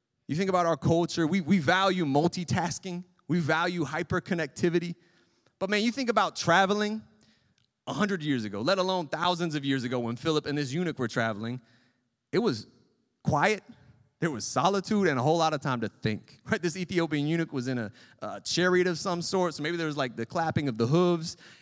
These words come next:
and the chariot rolling. For Philip, there was less noise, right? His feet hitting the ground and his breathing and whatever's happening in nature.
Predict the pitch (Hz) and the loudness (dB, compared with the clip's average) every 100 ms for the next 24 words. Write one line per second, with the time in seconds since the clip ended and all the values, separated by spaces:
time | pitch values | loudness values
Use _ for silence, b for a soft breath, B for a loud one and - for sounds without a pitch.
0 | _ 113 107 101 92 95 95 - - 92 | _ -12 -10 -10 -12 -16 -20 -20 -20 -12
1 | 110 101 - 190 190 175 165 165 175 170 | -12 -6 0 2 2 2 2 2 2 -2
2 | 175 - 117 190 185 170 135 113 160 156 | -6 -10 -4 0 0 0 -2 0 0 -2
3 | 151 135 107 95 - 120 131 135 - 165 | -2 -2 -2 -6 -8 -4 0 -2 -2 -4
4 | 151 160 147 135 151 151 139 143 113 139 | -2 -2 -2 0 0 0 -2 -2 0 0
5 | 139 113 101 123 143 131 151 139 139 123 | 0 -2 -6 -6 -6 -2 -2 -2 -2 -2
6 | 127 135 117 | -2 -4 -6